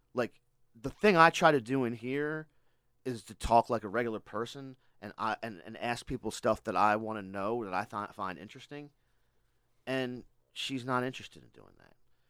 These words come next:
And so I just don't f-, like, in, in, in retrospect, after speaking with her a few times and speaking with other people,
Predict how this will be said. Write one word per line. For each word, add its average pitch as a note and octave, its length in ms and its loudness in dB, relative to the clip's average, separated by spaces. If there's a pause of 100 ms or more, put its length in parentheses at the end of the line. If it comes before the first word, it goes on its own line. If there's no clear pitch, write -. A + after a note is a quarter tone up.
(340)
And B2 140 -6
so C#3+ 100 4
I B2 100 8
just A#2+ 200 -10
don't C#3+ 240 4
f-, - 420 -20 (120)
like, B2+ 160 -6
in, B2+ 360 -6
in, A2+ 280 -8 (760)
in B2+ 140 -2
retrospect, B2 720 6
after A#2 200 -2
speaking B2+ 260 -4
with B2+ 120 -4
her A#2+ 120 2
a A2 60 0
few A2+ 160 -8
times G#2+ 360 -2
and F#2+ 120 -16
speaking A2+ 280 -8
with F2+ 120 -14
other B2 180 0
people, F2+ 480 -12